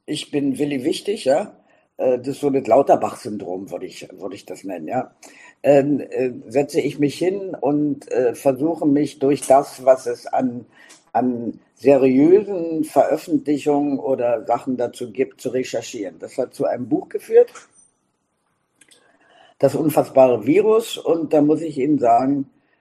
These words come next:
wir, wir werden sowas im Namen eines Virus, äh, äh, auf den Arm genommen, dass es, äh, also faktisch schon gegen Himmel schreit. So. Und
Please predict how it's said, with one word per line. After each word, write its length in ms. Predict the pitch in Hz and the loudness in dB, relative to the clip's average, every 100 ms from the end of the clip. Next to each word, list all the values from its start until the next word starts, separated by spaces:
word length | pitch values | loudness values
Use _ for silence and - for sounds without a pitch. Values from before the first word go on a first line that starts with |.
| _ | _
wir, 640 | 87 120 131 127 120 - - _ | -4 4 6 6 4 0 -6 _
wir 760 | 87 82 92 120 117 98 85 | -20 -12 -6 0 0 0 -4
werden 440 | 95 127 123 120 - - | 0 0 0 -6 -12 -18
sowas 960 | 110 110 175 214 131 131 - - - - | -12 -2 0 4 4 4 0 -18 -20 -8
im 260 | 139 143 | -2 0
Namen 400 | 131 127 143 143 | 2 2 2 0
eines 440 | - 131 139 - 113 | -2 -2 -4 -6 -2
Virus, 800 | 147 147 143 - - - - - | -2 0 -4 -8 -18 -20 -20 -10
äh, 60 | 104 | -2
äh, 920 | 123 120 95 73 - 113 113 101 - | 0 0 -2 -8 -8 -8 -4 -4 -2
auf 160 | 123 131 | -4 -2
den 120 | - | 0
Arm 240 | - 185 | 0 0
genommen, 500 | 113 113 139 202 214 _ _ _ _ _ | -2 0 -2 -2 -8 _ _ _ _ _
dass 260 | 127 120 131 | 0 0 0
es, 360 | 123 - - - _ | -2 -4 -18 -20 _
äh, 420 | - - 90 95 92 - | -16 -12 -10 -10 -10 -10
also 260 | - 117 127 | -6 -4 -4
faktisch 800 | - 131 - - 127 120 - - 73 - - | 0 0 0 -4 -4 -4 -8 -14 -14 -14 -18
schon 260 | - 139 135 | -2 0 2
gegen 240 | 135 135 | 4 4
Himmel 320 | 139 151 123 | 4 2 2
schreit. 440 | - 95 87 - - _ _ _ _ - | -2 -2 -2 -4 -20 _ _ _ _ -4
So. 260 | 117 - _ _ - - - - - - - | -4 -4 _ _ -20 -20 -18 -16 -16 -18 -2
Und 500 | - 180 180 180 - | 4 4 2 -6 -8